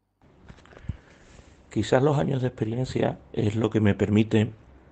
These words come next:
ofrecer algún tipo de consejo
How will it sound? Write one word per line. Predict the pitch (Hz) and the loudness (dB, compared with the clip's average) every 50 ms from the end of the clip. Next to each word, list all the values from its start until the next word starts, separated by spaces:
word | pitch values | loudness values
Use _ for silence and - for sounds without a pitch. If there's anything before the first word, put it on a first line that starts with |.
| - - - - - - - | -20 -20 -20 -20 -20 -10 -6
ofrecer | - - - - 110 104 - 120 113 107 | -6 -4 -2 0 -2 0 2 2 4 6
algún | 113 113 110 104 101 104 107 107 104 | 6 4 4 4 2 2 2 0 0
tipo | - - 110 104 - 107 104 | -2 -2 -2 0 0 -2 -2
de | 101 98 | -2 -4
consejo | - 95 95 - - 113 110 - - 113 110 | -6 -6 -6 -2 -2 -2 0 0 -2 -4 -4